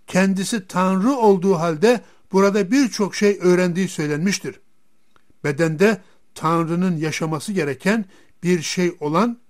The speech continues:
insanlığımızı üzerine almak ve bizim için acı çekmeyi öğrendi, katlandı ve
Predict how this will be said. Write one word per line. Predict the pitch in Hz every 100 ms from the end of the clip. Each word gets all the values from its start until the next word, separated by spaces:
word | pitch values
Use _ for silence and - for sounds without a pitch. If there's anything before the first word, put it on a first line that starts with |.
| _ _ _ -
insanlığımızı | 175 170 - 160 165 160 160 165 160 135 233 -
üzerine | 160 123 156 147 165
almak | - 139 131 185 208 - - -
ve | 160 139
bizim | 160 220 262
için | 185 240 226
acı | - 165 160 269
çekmeyi | - 214 196 180 185 180
öğrendi, | 170 160 156 139
katlandı | - 170 - 175 175 254
ve | 233